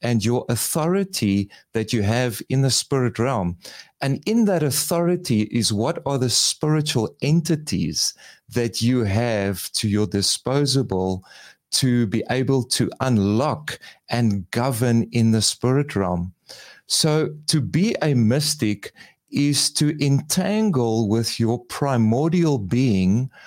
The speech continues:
of who and what you were before your release into creation. And it's tapping into that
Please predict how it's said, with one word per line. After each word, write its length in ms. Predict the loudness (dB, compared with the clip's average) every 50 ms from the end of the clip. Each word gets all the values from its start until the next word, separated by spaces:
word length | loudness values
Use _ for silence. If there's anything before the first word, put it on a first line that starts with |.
| -20 -20 _ _
of 180 | -6 -4 -4 -4
who 460 | -6 -6 -2 0 2 2 2 2 0 0
and 260 | 0 0 0 2 2 2
what 380 | 0 0 -2 -4 -6 -8 -8
you 500 | -6 -2 0 0 2 2 2 0 0 -4 _ _ _ _ -12
were 640 | -8 -4 0 0 2 2 2 2 2 2 0 -2 -2 -6 -14 -20 -20 _ _ -6
before 480 | -2 -2 -2 -2 -2 -2 0 2 2 2
your 260 | 2 2 2 2 2
release 580 | 2 2 2 2 2 2 2 2 0 -2 -4 -6 -4 -2
into 280 | 0 0 0 0 -2 -4
creation. 800 | -4 -2 -4 -2 0 0 0 0 -2 -4 -4 -4 -4 -4 -4 -6 -10 -20 -20 -20 -12 -4
And 140 | 0 0 0
it's 200 | 2 0 -2 -4
tapping 560 | -2 -2 -2 -2 0 0 2 2 2 0 -2 -2
into 420 | 0 2 2 2 2 0 0 0
that 220 | 0 0 -2 -2